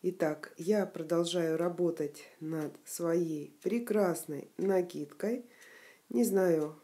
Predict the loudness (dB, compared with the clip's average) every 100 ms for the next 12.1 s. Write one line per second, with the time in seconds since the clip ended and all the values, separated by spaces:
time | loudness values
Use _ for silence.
0 | -10 -4 -4 -2 -4 -2 -4 -4 -6 -2
1 | -2 -2 -6 -8 -4 -4 0 2 2 0
2 | -2 -4 -4 0 2 2 2 4 6 6
3 | 2 -6 _ -20 -20 -20 -20 -20 -20 _
4 | -8 -4 -2 0 4 6 4 0 -2 2
5 | 2 4 2 4 4 4 2 -2 -10 -2
6 | 2 2 2 2 4 4 2 -4 -14 _
7 | _ _ _ 4 6 4 0 -2 0 2
8 | 0 -4 -14 _ 2 6 6 8 8 8
9 | 6 4 2 0 -6 -2 0 0 -2 -4
10 | -2 -4 -4 -4 -4 -4 -4 -4 -2 -2
11 | -2 -4 -6 -10 _ -4 -2 0 -2 -4
12 | -10